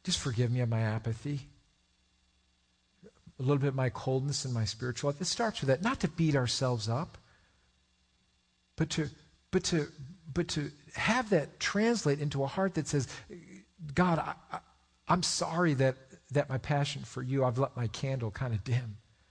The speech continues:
So forgive me of that. And then the next step would be, Lord, begin to break my heart through prayer that I'm gonna get serious now and start praying about things.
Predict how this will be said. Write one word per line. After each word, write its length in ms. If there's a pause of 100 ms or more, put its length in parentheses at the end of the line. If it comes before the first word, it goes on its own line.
(360)
So 120
forgive 380
me 120
of 140
that. 400 (1120)
And 100
then 100
the 100
next 300
step 300
would 160
be, 220
Lord, 460 (1800)
begin 260
to 60
break 280
my 100
heart 300
through 180
prayer 500
that 200
I'm 140
gonna 120
get 200
serious 680
now 360
and 100
start 280
praying 300
about 300
things. 560